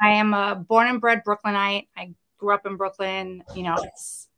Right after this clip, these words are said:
it's who I am. I can't get rid of it. Where, <laughs> wherever I go, wherever I travel to, that's the first thing people point out is obviously the accent. You know, anybody from New York City,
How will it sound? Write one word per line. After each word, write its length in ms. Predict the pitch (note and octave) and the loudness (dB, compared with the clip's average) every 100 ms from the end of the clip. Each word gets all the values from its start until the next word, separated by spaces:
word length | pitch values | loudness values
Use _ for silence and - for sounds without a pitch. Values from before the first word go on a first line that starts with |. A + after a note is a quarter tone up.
| _ | _
it's 180 | G3+ - | -6 -2
who 160 | A3 | 4
I 100 | A3 | 6
am. 500 | G#3+ F#3+ F#3+ G3 G#3+ - | 6 4 -2 -2 -4 -8
I 60 | F3+ | -14
can't 340 | - G3+ G3 | -4 -4 -2
get 160 | G3+ F#3 | -4 -2
rid 140 | F#3+ | -4
of 100 | F#3+ | 0
it. 200 | G#3 G#3+ - | -2 -2 -10
Where, 300 | F#3 G3 - - - | -4 -4 -4 -14 -18
<laughs> 220 | - - | -20 2
wherever 380 | A3+ A#3+ B3 B3 | 8 10 10 8
I 140 | C4+ | 6
go, 260 | A3 B3 A#3+ | 6 8 8
wherever 260 | A#3+ A#3 | 8 8
I 100 | A3+ | 4
travel 360 | A3+ A3 G#3 G#3+ | 4 4 4 2
to, 160 | - G3+ | -2 -2
that's 160 | F#3+ | -2
the 80 | F3+ | -8
first 260 | - G3+ G#3 | -4 -4 -2
thing 140 | G3+ | -4
people 280 | G#3 G3+ F#3+ | -4 -8 -6
point 280 | - F#3+ F#3+ | -4 -4 -2
out 200 | F#3 F#3 | -2 -2
is 80 | F3 - | -6 -2
obviously 480 | F3 F3+ F#3+ G3 | -2 -2 -6 -6
the 160 | G3+ G3+ | -6 -2
accent. 420 | - F3+ - F#3 | 0 -2 -6 -8
You 60 | F#3+ | -6
know, 80 | F#3+ | -2
anybody 280 | A3 A#3+ | 0 0
from 180 | A#3 A3 | 0 0
New 80 | G#3+ | 0
York 140 | G#3 | 0
City, 280 | - G#3 G3+ | -2 -2 -2